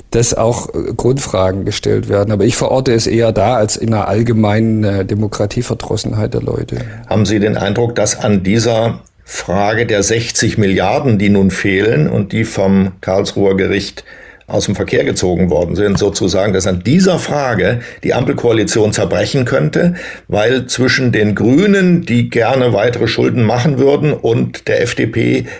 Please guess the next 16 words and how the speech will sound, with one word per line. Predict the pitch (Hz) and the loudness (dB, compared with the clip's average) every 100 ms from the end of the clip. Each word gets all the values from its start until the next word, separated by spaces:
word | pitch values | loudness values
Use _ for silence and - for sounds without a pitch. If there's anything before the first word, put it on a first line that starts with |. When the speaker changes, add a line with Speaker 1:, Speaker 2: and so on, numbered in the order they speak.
| - 120 | -6 0
Speaker 2:
die | |
sie | 117 127 | 2 2
nach | 113 104 | 2 0
ihrem | 113 | 0
eigenen | - 120 113 | 0 2 2
Programm | 117 113 117 | 2 0 0
gar | 107 | 2
nicht | 110 - | 0 0
machen | 98 113 101 | -2 -2 0
darf, | 151 107 - - - - | 0 -2 -4 -10 -12 -4
eben | 127 110 | -2 -2
viel | - 160 180 | 0 2 2
zu | 170 | 2
tiefe | 123 139 123 139 | 0 0 0 -2
Gräben | - 98 123 143 | 0 2 2 2
sind? | 151 190 - | 2 2 0